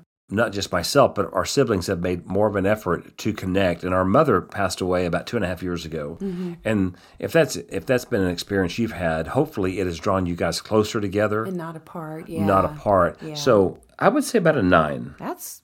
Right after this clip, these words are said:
Speaker 2: wow, that's really a blessing. So for you to get to a ten, what would that look like in your relationship with your siblings?
Speaker 1: Uh, hmm.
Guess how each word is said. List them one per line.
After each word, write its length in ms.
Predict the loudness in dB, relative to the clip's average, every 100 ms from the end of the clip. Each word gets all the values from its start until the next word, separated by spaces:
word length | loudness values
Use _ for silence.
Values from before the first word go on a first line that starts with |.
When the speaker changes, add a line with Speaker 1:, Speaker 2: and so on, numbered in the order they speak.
| _ -6
Speaker 2:
wow, 400 | -4 -2 -6 -6
that's 260 | -10 -10 -10
really 260 | -10 -8
a 60 | -10
blessing. 560 | -10 -10 -10 -12 -12
So 380 | -8 -2 0 -2 -10 -20 -20 -20 -20 -20 _ -6
for 80 | -2
you 140 | 0
to 60 | 0
get 200 | -2 -4
to 120 | -4
a 60 | -6
ten, 520 | -4 -4 -4 -6 -12 _ _
what 360 | -8 0 0 0
would 140 | -2
that 220 | -2 -4 -4
look 260 | -8 -8
like 340 | -12 -12 -14 _ _ _ _ _ -8
in 140 | -6
your 100 | -4
relationship 580 | -6 -6 -6 -8 -10 -12
with 140 | -14 -14
your 140 | -14
siblings? 720 | -12 -14 -14 -14 -12 -12 -14 _ _ _
Speaker 1:
Uh, 80 | -20 -18 -12 -2
hmm. 360 | 0 0 -2